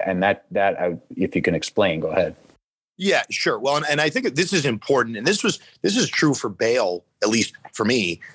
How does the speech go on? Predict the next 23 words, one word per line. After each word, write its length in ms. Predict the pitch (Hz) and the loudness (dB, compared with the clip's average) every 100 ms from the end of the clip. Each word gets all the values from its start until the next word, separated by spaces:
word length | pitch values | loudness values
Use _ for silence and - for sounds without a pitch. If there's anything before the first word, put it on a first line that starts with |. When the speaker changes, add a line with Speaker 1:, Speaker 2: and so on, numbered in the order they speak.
| - - | -8 -2
Speaker 2:
in 120 | 104 | -2
twenty 240 | - 117 | 0 0
nineteen. 600 | 104 95 87 131 95 80 - - - - | 2 0 0 0 0 -4 -8 -6 -4 -4
So 320 | - 160 127 127 | -2 0 0 0
I'm 160 | 127 180 | -2 0
against 420 | 151 135 131 - | 0 0 -2 -2
the 80 | - | -8
provision 520 | - 117 113 113 113 | -2 0 2 2 2
that 120 | 107 | 0
has 140 | 104 92 | 0 0
been 340 | 101 92 87 - _ _ _ | 0 2 2 -2 _ _ _
pushed 500 | - 170 104 - - - - - - | -2 2 2 0 -4 -10 -8 -8 0
by 140 | 113 | 0
Senator 340 | - 127 120 | 2 0 2
Sepulveda 760 | 104 - - - 107 101 101 101 - - - - | 0 -2 -2 0 0 2 0 0 -4 -20 -18 -6
and 140 | 104 | 0
others 500 | 110 110 107 98 - - _ - _ - | 2 2 0 -2 -8 -14 _ -20 _ -4
in 80 | 113 | -2
the 80 | |
Democratic 560 | 98 107 95 104 92 - | 2 0 0 0 0 -2
Senate 280 | - 98 - _ - | 0 0 -2 _ -10
Majority 380 | 101 98 98 87 | -6 0 0 0
Conference. 640 | - 131 123 - - - | -2 0 0 0 -4 -4